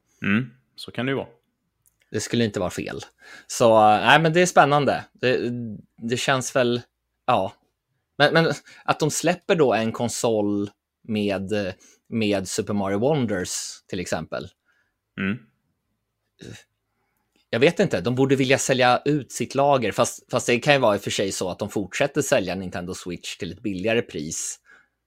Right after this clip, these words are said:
Speaker 1: Ja.
Speaker 2: Även efter tvåan har släppts.
Speaker 1: Precis.
Speaker 2: Så att det behöver inte vara att de stänger ner den totalt.
Speaker 1: Nej, jag, jag tror nästan att det kan bli så att de, eh, att det blir som en, eh,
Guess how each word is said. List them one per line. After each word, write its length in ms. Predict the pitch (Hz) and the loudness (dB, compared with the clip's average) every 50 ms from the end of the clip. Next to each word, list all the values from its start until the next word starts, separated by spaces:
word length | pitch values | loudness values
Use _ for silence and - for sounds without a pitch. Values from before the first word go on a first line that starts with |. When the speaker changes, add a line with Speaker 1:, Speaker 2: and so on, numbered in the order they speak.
| _ - - - | _ -12 -6 -2
Speaker 1:
Ja. 320 | 98 87 87 90 - _ - | -2 -2 -2 -4 -8 _ 2
Speaker 2:
Även 260 | 113 110 90 92 - | 2 2 2 0 -2
efter 520 | 107 113 - - - - 113 95 85 73 - - _ - - | -4 -6 -6 -8 -6 -4 -4 -2 -4 -6 -10 -14 _ -14 -10
tvåan 340 | 113 95 80 80 80 90 92 | -8 -8 -6 -6 -6 -8 -8
har 100 | 87 78 | -10 -10
släppts. 840 | - - - 123 - - - _ _ - - - - - - - - _ _ _ _ _ _ _ _ _ _ _ _ - | -8 -4 -4 -4 -4 -4 -8 _ _ -12 -8 -8 -8 -8 -10 -12 -18 _ _ _ _ _ _ _ _ _ _ _ _ -14
Speaker 1:
Precis. 120 | - - - | -10 -6 -4
Speaker 2:
Så 60 | 107 | -4
att 400 | 82 - - - - - - - _ _ _ _ - | -4 -6 -8 -10 -12 -14 -14 -16 _ _ _ _ -8
det 60 | 110 | -4
behöver 220 | 107 104 104 110 | -2 -2 0 -2
inte 160 | 107 101 - 92 | -2 -4 -6 -8
vara 140 | 85 78 76 | -8 -8 -8
att 80 | - | -8
de 200 | - - 76 69 - | -10 -12 -12 -12 -14
stänger 420 | - - - - 95 92 92 95 | -14 -10 -8 -6 -6 -4 -4 -2
ner 240 | 107 117 107 85 80 | -2 -2 -2 -4 -6
den 240 | 76 65 60 69 69 | -8 -10 -12 -14 -16
totalt. 640 | - 90 - - 104 78 - - - _ - - _ _ _ _ _ _ _ _ _ _ _ _ _ _ _ - _ _ _ _ _ _ - | -18 -16 -12 -10 -10 -10 -10 -12 -18 _ -20 -20 _ _ _ _ _ _ _ _ _ _ _ _ _ _ _ -20 _ _ _ _ _ _ -6
Speaker 1:
Nej, 300 | - 107 107 117 117 113 | 0 2 4 4 4 4
jag, 260 | 104 101 98 98 - | 4 2 2 0 0
jag 240 | 117 110 98 95 - | 0 0 0 -2 -2
tror 160 | - 123 143 | -4 -2 0
nästan 300 | 156 156 - - 110 110 | 0 0 0 0 -2 -2
att 100 | 107 107 | -2 -2
det 80 | 120 104 | -4 -4
kan 160 | - 107 107 | -2 -2 -2
bli 180 | 104 104 98 92 | 0 0 0 -2
så 320 | - - 110 101 98 98 | -2 -2 0 0 0 0
att 160 | 92 - - | 0 -2 -2
de, 320 | 101 95 98 95 95 92 95 | -4 -4 -2 -2 -4 -2 -2
eh, 540 | 95 95 95 92 92 92 95 101 - - | -2 -2 -2 -2 -2 -2 -4 -6 -6 -6
att 120 | 107 - - | -8 -8 -8
det 60 | - | -6
blir 180 | 92 104 104 95 | -4 -4 -2 -2
som 240 | - - 98 98 | -4 -4 -4 -2
en, 240 | 95 95 98 95 95 | -2 -2 -2 -2 -4
eh, 320 | 95 95 95 95 95 92 | -4 -2 -2 -2 -2 -4